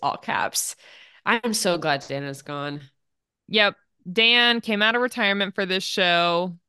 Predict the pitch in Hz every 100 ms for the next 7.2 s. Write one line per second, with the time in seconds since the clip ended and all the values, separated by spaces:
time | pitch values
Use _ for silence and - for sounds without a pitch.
0 | _ 180 175 - 170 175 180 - 175 185
1 | - 180 180 165 160 165 165 _ _ _
2 | _ - 233 320 - 330 269 190 170 165
3 | 156 143 160 - - 160 156 143 135 156
4 | 165 160 156 143 - 92 95 127 - 180
5 | 170 - 202 196 202 202 - - - _
6 | _ _ _ - 170 196 170 170 - -
7 | -